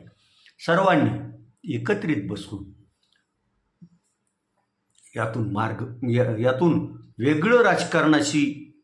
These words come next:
दिशा आणि पाऊलवाट पाडून द्यावी, हीच अपेक्षा असणार आहे. कालच्या कार्यक्रमाला काँग्रेस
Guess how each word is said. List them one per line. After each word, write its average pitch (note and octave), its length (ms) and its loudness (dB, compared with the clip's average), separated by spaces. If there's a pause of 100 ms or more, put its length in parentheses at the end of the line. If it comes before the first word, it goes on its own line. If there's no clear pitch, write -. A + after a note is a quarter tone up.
(340)
दिशा A2+ 720 -2 (400)
आणि G#3 260 0 (960)
पाऊलवाट D#3 560 4 (440)
पाडून C3+ 340 2
द्यावी, C3 640 0 (100)
हीच G3+ 300 -4
अपेक्षा B2 420 -6
असणार F2+ 420 -14
आहे. - 260 -20 (840)
कालच्या B2 320 0
कार्यक्रमाला C3+ 1000 0 (2250)
काँग्रेस C3+ 760 0